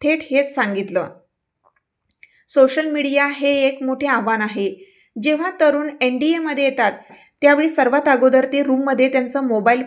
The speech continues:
फोन शोधतात. त्यांना फोनशिवाय जगण्यासाठी तीन ते सहा महिने लागतात.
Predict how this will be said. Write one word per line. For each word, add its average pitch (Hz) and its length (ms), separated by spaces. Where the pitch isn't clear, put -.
फोन 262 160
शोधतात. 208 500
त्यांना 262 240
फोनशिवाय 294 720
जगण्यासाठी 247 1040
तीन 302 180
ते 330 160
सहा 269 380
महिने 262 240
लागतात. 202 360